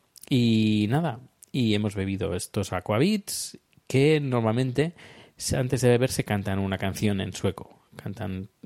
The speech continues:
todos cantaban una canción, así no sé qué decían las canciones, ya lo preguntaré un día, o esto ya para el año que viene, o para na-, para verano, que también se hace una celebración muy parecida. Y nada, pues eso, cantan todos y beben el chupito este, este licor,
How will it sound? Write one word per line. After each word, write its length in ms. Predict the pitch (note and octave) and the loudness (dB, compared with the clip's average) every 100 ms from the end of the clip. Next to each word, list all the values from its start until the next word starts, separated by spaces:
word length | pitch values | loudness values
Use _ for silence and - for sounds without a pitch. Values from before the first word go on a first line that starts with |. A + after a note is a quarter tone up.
| D#3+ | 2
todos 260 | A#2 G2+ | 2 2
cantaban 280 | - F#2+ G2 | -4 -4 -4
una 100 | G2+ | -2
canción, 480 | A2+ A#2 D#3+ F3+ G#3 - - | -2 -2 0 -2 -4 -10 -12
así 840 | G#2+ - G#2+ G2+ G2 F#2+ F#2+ G#2 _ - - | -8 -4 -2 -2 -4 -6 -8 -12 _ -14 -4
no 80 | A2+ | 0
sé 140 | A2 | 2
qué 100 | G2+ | 0
decían 300 | F2+ A2 F#2+ | 0 -2 -2
las 100 | F#2 | -2
canciones, 560 | A#2+ A2 D#3+ F#3+ - - - - | 0 4 4 4 -2 -10 -20 -2
ya 120 | B2 | 2
lo 80 | A2+ | 4
preguntaré 420 | G2+ F#2+ F#2+ G2 | 2 -4 -4 -4
un 100 | G#2 | 0
día, 360 | B2 D#3+ E3 E3 | 2 2 2 0
o 80 | A#2 | -2
esto 240 | A2+ G#2 | 0 0
ya 240 | G2 G#2 G2 | 2 2 0
para 220 | - - | -2 -6
el 60 | - | -6
año 160 | G#2 | -6
que 80 | A#2 | 0
viene, 280 | C3+ D#3+ F3 | 2 2 0
o 160 | A#2+ G#2 | -2 -2
para 180 | G2+ G2+ | -2 -2
na-, 160 | G2 - A#2 | -6 -6 -2
para 380 | G#2+ G2 G2+ - - | 0 0 -2 -4 -10
verano, 540 | A#2 F#2+ A2+ B2+ C3 | -4 0 2 0 -4
que 80 | - | -6
también 280 | G#2+ G#2+ G2 | -4 -4 -4
se 140 | G#2+ | -6
hace 400 | G#2 - G2 F#2+ - - - | -6 -6 -8 -8 -14 -14 -6
una 160 | A2 | -4
celebración 480 | A2 G2+ G2 - F#2+ | -2 -4 -6 -6 -8
muy 120 | F#2+ | -6
parecida. 500 | - G2 - C3+ E3 - - - - - _ _ | -8 -6 -2 0 -2 -8 -20 -20 -20 -20 _ _
Y 320 | - A#2+ A2 | 0 2 2
nada, 260 | G2+ G2 F2 | 2 -2 -2
pues 180 | G2 - | -8 -6
eso, 160 | F#2+ | -8
cantan 380 | F2+ G2+ G#2 A2+ | -6 -6 -4 -2
todos 400 | D#3 E3+ E3+ D3 | 2 4 2 2
y 100 | D3+ | 2
beben 380 | C3 A#2+ B2+ B2+ | 4 4 2 0
el 320 | A2+ G2+ F#2 | 0 0 -2
chupito 480 | - G2+ G#2 G2+ G#2 | -4 -4 -2 0 0
este, 560 | G2 - G#2 G2+ G2 F#2 | -2 -2 -2 -2 -2 -4
este 240 | - G2+ | 0 0
licor, 360 | G2+ F#2+ F#2+ | 2 -2 -4